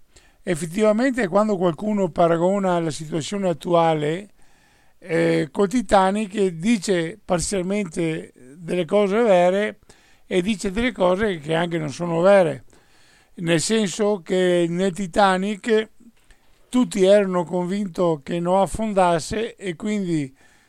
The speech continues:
eh, c'era chi, eh, aveva dato ordine all'orchestra di suonare, la gente ballava finché si è trovata tutta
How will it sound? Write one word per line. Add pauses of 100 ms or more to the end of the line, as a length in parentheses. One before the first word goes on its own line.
(160)
eh,
c'era
chi, (440)
eh,
aveva
dato
ordine
all'orchestra
di
suonare,
la
gente
ballava
finché
si
è
trovata
tutta